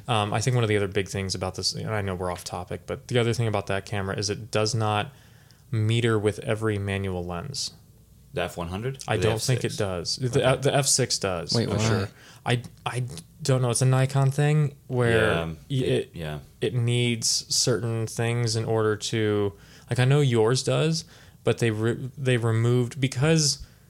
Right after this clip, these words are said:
Speaker 1: Nikon has had the same lens mount for so long, there have been variations to that mount that it's
Speaker 3: Mm.
Speaker 1: like they're all technically compatible, but
Speaker 3: Yep.
Speaker 1: kind of not at the same time. So it
Speaker 3: Gotcha.
Speaker 1: won't
Speaker 2: Yeah.
Speaker 1: auto meter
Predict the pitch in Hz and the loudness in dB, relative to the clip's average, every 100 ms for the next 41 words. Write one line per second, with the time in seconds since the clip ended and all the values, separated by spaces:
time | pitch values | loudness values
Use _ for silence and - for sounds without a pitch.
0 | - - 113 117 120 113 107 113 104 - | -12 -2 0 2 2 0 0 -2 2 2
1 | 113 110 107 101 104 104 - - 113 101 | 2 2 0 0 0 0 -2 -2 -4 -2
2 | 101 117 - 117 - 107 98 98 98 104 | 0 -2 -4 -2 2 2 2 0 -2 -4
3 | 101 113 113 107 104 110 104 101 101 101 | -6 -2 -2 -2 -2 -2 0 0 0 2
4 | 98 98 110 104 - 104 101 101 98 107 | 0 -2 -4 -4 -4 -4 -2 -2 -2 -2
5 | - 107 101 98 - - 110 107 104 101 | -4 -4 -2 -2 -6 -6 -2 0 0 0
6 | 110 127 170 170 180 175 139 127 117 110 | 0 2 0 2 0 0 0 0 0 -2
7 | 110 107 107 104 104 104 80 80 104 98 | 0 0 0 0 0 0 0 -4 -2 -4
8 | 101 92 92 101 - - 104 101 101 98 | -6 -4 -6 -8 -6 -4 -4 -6 -4 0
9 | 107 104 104 120 104 85 101 110 110 104 | 0 2 2 0 0 0 2 2 2 -2
10 | 101 101 90 87 90 | -4 -4 -4 -4 -6